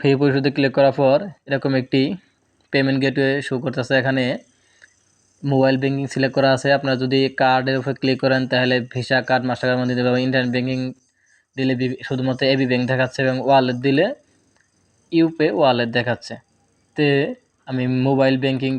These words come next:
সিলেক্ট করব। এই মোবাইল ব্যাংকের উপরে টিক মার্ক দিয়ে দিবেন। তখন আপনারা বিকাশ, নগদ, উপায়, রকেট যে কোনো পছন্দ মতো ওয়ালেট দিয়ে আপনারা খতিয়ানটি ডাউনলোড করে নিতে। আমি বিকাশ সিলেক্ট করে দিলাম। বিকাশ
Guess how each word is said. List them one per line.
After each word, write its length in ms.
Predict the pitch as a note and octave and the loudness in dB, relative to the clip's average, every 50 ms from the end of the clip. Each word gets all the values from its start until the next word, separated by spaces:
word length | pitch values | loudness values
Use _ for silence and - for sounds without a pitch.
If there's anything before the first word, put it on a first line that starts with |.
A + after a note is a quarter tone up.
| - | -6
সিলেক্ট 260 | - B2+ B2+ B2+ - - - | -4 -2 -2 -2 -2 -4 -4
করব। 140 | B2 A#2+ C3+ F3 G#3 - | -4 -2 -2 -4 -4 -4
এই 40 | B2 A#2+ B2 | -4 -2 0
মোবাইল 220 | B2+ B2+ B2 B2 B2 | 2 2 2 0 0
ব্যাংকের 240 | B2+ B2+ B2+ B2+ C3 B2 | -2 -2 -2 -2 -4 -4
উপরে 140 | - C3 A#2+ - | -4 -4 -4 -4
টিক 120 | C3 B2 B2+ | -4 -4 -2
মার্ক 160 | B2 A#2+ A#2 A#2+ A#2+ | -2 -2 -2 -2 -2
দিয়ে 100 | B2+ B2 B2+ | -2 -2 -2
দিবেন। 180 | B2 D3+ G#3 A#3+ A#3 G#3+ - _ _ _ - - - - _ _ _ _ - | -2 -2 -4 -6 -8 -12 -16 _ _ _ -20 -20 -20 -20 _ _ _ _ -10
তখন 200 | B2+ A#2 - B2+ B2 B2 | -8 -6 -4 -4 -4 -4
আপনারা 200 | A#2+ B2+ B2 B2+ A#2 A#2+ | -2 -2 -2 -2 -2 -2
বিকাশ, 220 | A#2+ A2+ B2 A#2 - C3 B2+ | -2 -2 -2 -4 -2 -4 -2
নগদ, 240 | B2 A#2+ B2+ A#2+ B2+ B2+ | 0 0 0 0 0 -2
উপায়, 200 | B2 B2+ A#2+ A#2+ A#2+ | -2 -2 -2 0 0
রকেট 320 | A#2 A2 A#2 B2 A#2+ A#2+ A#2+ - _ _ _ _ _ _ - - _ _ _ _ _ _ - | -2 -2 -2 -2 -2 -2 -4 -8 _ _ _ _ _ _ -20 -20 _ _ _ _ _ _ -14
যে 180 | B2 A#2+ B2+ B2 A2+ - | -6 -2 0 0 0 0
কোনো 180 | B2 B2 B2 A#2+ C3 - - _ _ _ _ _ - | -2 -2 -2 -2 -4 -8 -12 _ _ _ _ _ -2
পছন্দ 300 | C3+ B2+ - B2+ A#2+ A#2+ A#2+ B2 | -2 -2 -2 -4 -4 -4 -2 -2
মতো 220 | B2 A#2 - B2+ B2+ B2 - - - _ - | -2 0 0 2 2 2 0 -2 -6 _ 0
ওয়ালেট 300 | C3 B2 A#2+ A#2 A#2+ A#2 A#2+ B2 | 0 2 2 2 0 0 0 0
দিয়ে 140 | C3 C#3+ C#3+ C3+ | 2 2 2 2
আপনারা 260 | C#3 C3 B2 C#3 E3+ G#3+ A#3 A3+ G#3+ - _ _ _ _ _ _ _ - | 0 0 0 2 2 0 -2 -6 -12 -18 _ _ _ _ _ _ _ -6
খতিয়ানটি 360 | C3 B2+ B2 - A#2+ A#2 B2+ B2 | -6 -4 -2 0 0 0 0 0
ডাউনলোড 180 | B2 A#2+ A#2+ A2 | 0 0 -2 -2
করে 100 | A#2 A2+ | -4 -6
নিতে। 160 | A2 G#2+ A#2 A#2 | -6 -4 -2 -2
আমি 80 | A#2 A#2+ A2+ B2+ | -2 0 -2 -2
বিকাশ 200 | A#2 - B2+ A#2+ - - | 0 0 0 0 -2 -4
সিলেক্ট 240 | - B2+ B2+ A#2+ - | -4 -4 -4 -2 0
করে 120 | C3 B2+ A#2 A#2+ | 0 0 0 0
দিলাম। 220 | A#2+ B2 A#2+ C3+ A#3+ - _ _ _ _ _ _ _ _ _ _ _ _ _ _ _ _ _ _ _ _ _ _ _ _ _ _ _ _ _ _ _ _ _ _ _ | 0 0 -2 -2 -4 -8 _ _ _ _ _ _ _ _ _ _ _ _ _ _ _ _ _ _ _ _ _ _ _ _ _ _ _ _ _ _ _ _ _ _ _
বিকাশ 320 | - B2 C3 B2+ - C3+ | -4 -4 -2 0 0 0